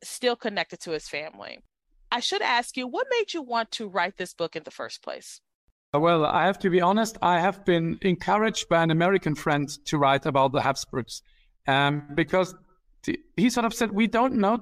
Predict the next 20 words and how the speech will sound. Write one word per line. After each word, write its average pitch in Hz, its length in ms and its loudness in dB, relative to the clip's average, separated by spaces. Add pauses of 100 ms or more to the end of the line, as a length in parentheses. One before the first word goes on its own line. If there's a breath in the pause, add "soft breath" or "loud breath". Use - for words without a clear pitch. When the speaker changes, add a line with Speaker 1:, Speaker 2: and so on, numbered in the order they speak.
Speaker 2:
too 185 160 0
much 190 240 0
about 135 240 2
the 135 80 -6
Habsburgs." 143 560 -4
And 165 100 2
I, 165 180 4
I 170 120 0
notice 196 340 0
on, 160 200 0
on 170 120 0
Twitter, 165 340 -2
most 156 300 0
people 160 300 0
only 151 200 2
know 147 320 0 (320 soft breath)
about 147 240 4
the 143 80 0
Habsburg 143 520 0
jaw 147 420 4